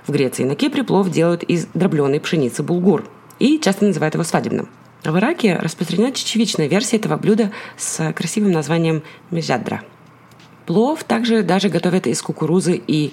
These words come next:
гороха. Да что там макароны и булгур. В руководстве по приготовлению пищи в воинских частях и учреждениях Советской армии и военно-морского флота, изданном в тысяча девятьсот шестьдесят четвертом году,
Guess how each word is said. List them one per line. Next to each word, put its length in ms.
гороха. 440
Да 60
что 120
там 160
макароны 360
и 20
булгур. 420
В 60
руководстве 440
по 100
приготовлению 580
пищи 420
в 40
воинских 480
частях 500
и 100
учреждениях 640
Советской 440
армии 420
и 120
военно-морского 680
флота, 440
изданном 380
в 40
тысяча 240
девятьсот 320
шестьдесят 380
четвертом 380
году, 260